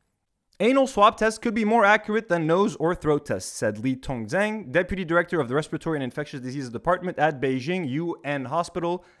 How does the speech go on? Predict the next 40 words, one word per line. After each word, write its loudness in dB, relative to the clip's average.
in 0
an 0
interview -2
with 0
state -6
media. -4
Li 0
said -2
studies -2
show 4
that 0
the 2
virus 4
lasts 2
longer 4
in 2
the 4
anus 2
or 4
excrement -2
than 4
in 4
the 4
respiratory 2
tract, 0
and 2
that 4
an -2
anal 4
test -2
could -2
be -2
better 4
at 4
identifying 2
the -6
disease -4
in -4
milder 2
asymptomatic -6